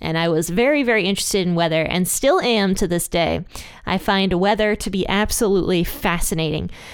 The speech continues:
So honestly, I love hearing about weather. And we got a snowstorm this weekend, so let me live vicariously through you, especially if you live in a warmer climate. I actually know that a good portion of the listeners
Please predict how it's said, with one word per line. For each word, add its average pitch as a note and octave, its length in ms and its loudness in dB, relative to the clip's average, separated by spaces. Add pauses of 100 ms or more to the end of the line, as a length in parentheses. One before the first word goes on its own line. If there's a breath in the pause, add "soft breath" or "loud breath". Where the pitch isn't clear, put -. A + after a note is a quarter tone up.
(280 loud breath)
So A#3+ 140 2
honestly, G4 340 2
I C4 80 4
love A3 260 4
hearing C4 320 2
about G3+ 240 2
weather. - 320 -2 (480 loud breath)
And G#3 100 2
we C#4 120 4
got E4 140 6
a D4 40 4
snowstorm B3 460 2
this G3+ 180 0
weekend, G3 380 2
so B3 80 4
let D#4+ 160 4
me A4+ 120 6
live B3+ 220 4
vicariously G3+ 720 2
through F#3+ 200 0
you, E3 280 2
especially F#3+ 500 0
if F3 140 -4
you F3 160 2
live E3 380 2
in F3 100 2
a D#3+ 140 0
warmer F#3 400 2
climate. D#3+ 560 -2 (340 loud breath)
I A3 100 2
actually G4 220 2
know C4 160 2
that A#3 140 4
a G3+ 40 2
good A3 300 2
portion A#3 380 2
of G#3 100 2
the F3+ 100 2
listeners B3+ 720 0